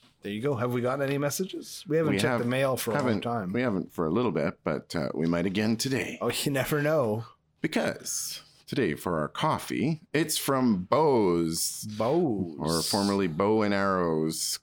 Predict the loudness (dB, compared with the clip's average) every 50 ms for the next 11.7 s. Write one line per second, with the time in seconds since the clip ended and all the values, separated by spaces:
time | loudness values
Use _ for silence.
0 | _ -6 -2 0 0 2 0 2 2 2 4 4 4 2 2 0 0 0 2 2
1 | 2 2 2 2 2 0 0 -2 -2 0 2 2 4 2 2 2 2 0 0 0
2 | 0 0 0 0 2 0 0 0 -2 -4 -2 -2 -4 -4 -2 -2 -2 -2 -2 0
3 | 0 0 0 -2 -4 -6 -10 -14 -14 -20 -12 -6 -4 -2 -2 -2 -2 -2 -2 -2
4 | -2 -2 -2 -4 -4 -2 -2 -2 -2 -2 -4 -6 -6 -6 -8 _ -8 -6 -6 -6
5 | -6 -6 -8 -10 -10 -10 -10 -12 -10 -8 -6 -6 -6 -6 -6 -6 -8 -8 -10 _
6 | -12 -12 -12 -12 -14 -14 -8 -4 -2 0 0 0 2 2 2 0 0 -2 -2 -4
7 | -4 -4 -4 -4 -4 -4 -6 -8 -10 -12 -6 -4 -2 0 0 0 0 -2 -2 -2
8 | -2 0 0 2 2 2 2 0 0 0 0 2 2 2 0 0 0 0 0 0
9 | 0 0 0 0 0 0 0 0 0 0 0 -2 -2 -2 -2 0 0 2 2 2
10 | 2 2 2 2 2 2 2 2 2 2 0 0 0 -2 -4 -6 -10 -6 -4 -2
11 | -2 -2 -2 -2 -2 0 0 2 2 2 2 2 2